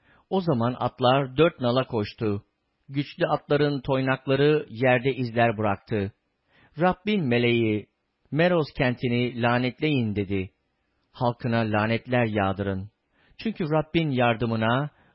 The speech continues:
zorbalara karşı Rabbin yardımına koşmadılar. Kenlilerden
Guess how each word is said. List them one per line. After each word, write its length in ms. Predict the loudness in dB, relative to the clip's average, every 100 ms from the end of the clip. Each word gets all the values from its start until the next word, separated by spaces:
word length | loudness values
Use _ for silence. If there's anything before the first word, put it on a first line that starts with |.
| -10
zorbalara 640 | -2 0 2 2 2 2
karşı 380 | 0 0 0 0
Rabbin 600 | 0 0 -4 -2 -2 0
yardımına 600 | 2 2 0 -2 -2 -2
koşmadılar. 760 | -2 -4 -2 -6 -4 -4 -4 -6 -16 _ _ _ _ _
Kenlilerden 1040 | -2 0 0 0 0 0 0 0 0 -4